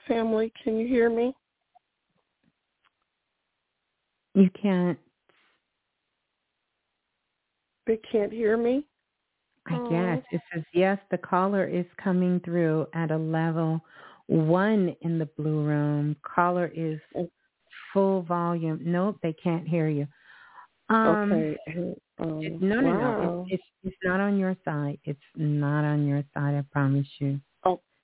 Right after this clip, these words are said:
Speaker 2: Very
Speaker 1: okay.
Speaker 2: faint, very faint. Oh my
Speaker 1: It's very faint.
Speaker 2: goodness.
Speaker 1: Um, what
Speaker 2: Yeah.
Speaker 1: about now? No?
Speaker 2: No, no, no. It's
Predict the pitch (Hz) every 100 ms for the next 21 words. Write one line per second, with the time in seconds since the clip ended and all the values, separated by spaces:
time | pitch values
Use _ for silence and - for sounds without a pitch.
0 | _ - 151 165 165 165 175 - 160 151
1 | - 160 - _ _ - - - 147 143
2 | 139 - - _ _ _ _ 170 - _
3 | 143 - - 160 - 160 170 180 - 175
4 | 165 170 - 147 147 156 151 156 156 160
5 | 160 170 170 175 - 175 160 156 156 190
6 | - 165 165 185 - 185 202 247 247 392
7 | 160 - _ _ _ _ 180